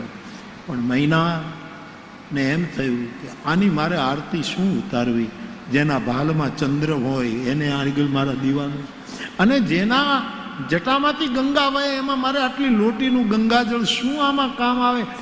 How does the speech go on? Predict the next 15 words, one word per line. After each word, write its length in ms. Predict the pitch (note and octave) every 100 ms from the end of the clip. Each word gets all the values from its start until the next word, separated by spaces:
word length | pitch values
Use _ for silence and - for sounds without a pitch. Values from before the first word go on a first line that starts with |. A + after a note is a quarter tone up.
| -
આવા 220 | A#3+ C4+
બધા 240 | B3 B3 B3+
સુંદર 440 | - A#3 C4 D#4
અર્થો 340 | C#4+ A#3+ -
પોઝિટિવ 540 | A3+ A3 G3+ G#3 A3 G3+
નીકાળ્યા. 520 | F#3+ F#3+ F#3 D#3+ D#3 - - - - - - - - - - - - - - - - -
અને 120 | D4
મહારાણી 400 | D#4+ C4+ D4+ D4
મૈના 340 | C#4 C4 B3 A#3
બેહોશ 360 | A3 F#3+ G3 - -
થઈ 140 | D#3+
ગયા. 160 | C3 - - - - - - - - - - - - C#3+
આવું 240 | D3+ B2+ - - - - - - - -
ભીષણ 260 | D3+ - D3+
રૂપ 240 | C3 C3